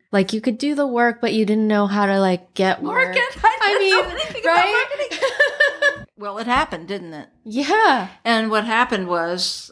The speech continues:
Speaker 2: I just made friends with people. And once they trusted me enough to do some work for them, they came back
Speaker 1: Yeah.
Speaker 2: because we never messed up. We were never sued. Nothing bad ever really happened. And we had a few things that we were really proud of. I,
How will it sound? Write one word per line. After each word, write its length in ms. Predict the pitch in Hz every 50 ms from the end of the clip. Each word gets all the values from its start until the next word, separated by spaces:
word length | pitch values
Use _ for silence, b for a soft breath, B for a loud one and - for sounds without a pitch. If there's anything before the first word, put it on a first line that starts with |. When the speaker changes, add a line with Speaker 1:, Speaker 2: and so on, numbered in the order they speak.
| -
Speaker 2:
I 160 | - 175 180 185
just 240 | 180 185 170 -
made 220 | 190 180 180 175 -
friends 280 | - 170 190 208 202
with 200 | - 170 160 -
people. 540 | - 175 165 - - 165 165 165 165 165 - -
And 380 | 175 170 165 165 165 156 - -
once 340 | - 165 185 202 196 - -
they 280 | - 185 180 170 165 - B B B B B
trusted 320 | - 240 233 - 226 196
me 140 | 202 202 196
enough 220 | 185 196 196 196
to 100 | - 202
do 120 | 196 190 190
some 200 | 185 202 190 185
work 200 | 196 240 247 -
for 120 | - 208
them, 340 | 180 170 170 170 175 185 185 B B B B B
they 140 | 214 202
came 200 | - - 185 170
back 380 | 160 165 165 160 151 - - -
Speaker 1:
Yeah. 160 | 180 214 190
Speaker 2:
because 300 | 170 170 151 147 - -
we 180 | - 190 202 196
never 380 | 180 175 175 180 180 220 233
messed 340 | 226 220 202 196 196 - -
up. 220 | 165 - - - _
We 120 | 185 175
were 140 | 165 170 165
never 300 | 165 170 180 175 180 190
sued. 560 | 185 - - 208 226 247 262 277 277 294 285 - -
Nothing 680 | 202 190 185 202 220 240 240 - 294 285 277 269 269 - - -
bad 560 | 269 294 320 254 160 170 165 156 - - - _ _ _ _ _ -
ever 220 | 190 185 185 208
really 400 | 208 175 165 156 151 160 165 170
happened. 600 | 185 208 214 226 220 - - - - - - - _ B B B B B B
And 100 | 220 220
we 140 | 226 233 226
had 180 | 233 226 208
a 80 | 208 202
few 240 | - - 240 269 294
things 580 | 294 - 196 170 165 165 185 208 262 - - _
that 140 | - 220 208
we 140 | 214 208
were 300 | 202 196 196 196 202 - _ -
really 580 | 349 403 440 349 285 247 247 262 285 311 330
proud 540 | - _ - - 302 311 320 320 302 247 196
of. 180 | 170 156 151 156
I, 180 | 202 226 214